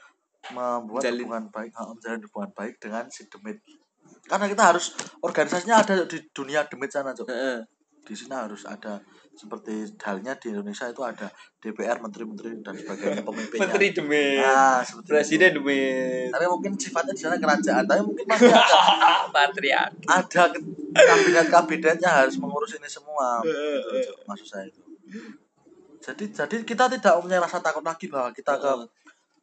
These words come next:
Speaker 2: Nggak takut kalau
Speaker 1: Ah,
Speaker 2: mau ke
Speaker 1: kal-
Speaker 2: kamar mandi,
Speaker 1: Hmm.
Speaker 2: ditakut-takuti apa.
Speaker 1: Kalau kita keluar malam.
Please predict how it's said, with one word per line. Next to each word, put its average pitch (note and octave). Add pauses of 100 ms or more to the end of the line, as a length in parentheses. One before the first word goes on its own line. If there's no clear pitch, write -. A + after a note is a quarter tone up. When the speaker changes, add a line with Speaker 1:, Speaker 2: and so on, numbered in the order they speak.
(180)
Speaker 2:
Nggak D3
takut D#3+
kalau C#3+
Speaker 1:
Ah, C#3+
Speaker 2:
mau D3+
ke C#3+
Speaker 1:
kal- C#3
Speaker 2:
kamar C#3+
mandi, C#3+
Speaker 1:
Hmm. C#3+
Speaker 2:
ditakut-takuti C#3
apa. G3
Speaker 1:
Kalau C#3
kita C#3+
keluar C#3
malam. C#3+